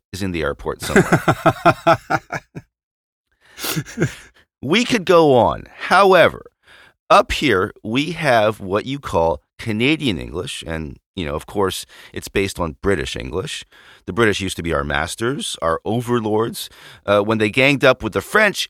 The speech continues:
Speaker 1: and stole the lands owned and operated by the indigenous peoples. So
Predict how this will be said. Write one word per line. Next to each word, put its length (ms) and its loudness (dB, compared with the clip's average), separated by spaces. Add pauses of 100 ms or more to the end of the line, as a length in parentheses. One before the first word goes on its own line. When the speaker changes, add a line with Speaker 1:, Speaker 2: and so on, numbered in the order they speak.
Speaker 1:
and 120 -6
stole 280 0
the 120 0
lands 400 -2
owned 240 -4
and 100 -4
operated 560 -4
by 160 -2
the 160 -8
indigenous 560 -4
peoples. 500 -16 (400)
So 300 2